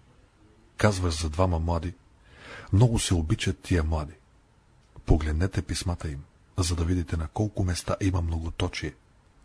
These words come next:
Който се жени с многоточие, свършва пак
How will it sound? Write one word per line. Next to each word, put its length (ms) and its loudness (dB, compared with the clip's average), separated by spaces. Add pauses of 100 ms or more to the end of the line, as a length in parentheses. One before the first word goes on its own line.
(520)
Който 300 6
се 160 -2
жени 300 2
с 140 -6
многоточие, 640 -4 (560)
свършва 480 0
пак 420 -4